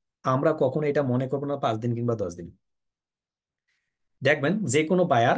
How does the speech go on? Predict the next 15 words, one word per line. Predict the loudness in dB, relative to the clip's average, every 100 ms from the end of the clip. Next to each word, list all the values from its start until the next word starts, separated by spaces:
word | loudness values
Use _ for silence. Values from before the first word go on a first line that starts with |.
| -2
মিনিমাম | 0 2 2 2 2
যখন | -2 -2
আপনাকে | -6 -6 -8
তিন | -6 -4
দিনের | -4 -4
জন্য | -4
কাজ | 0 0 0
দিবে, | -2 -4 -4 -12 _ _
সে | 0 2
আপনাকে | 2 0 0 0
ট্র্যাকে | 0 -2 -2
রাখে | -2 -2
মিনিমাম | 0 2 4 4
ছয় | 2 0
দিন। | -6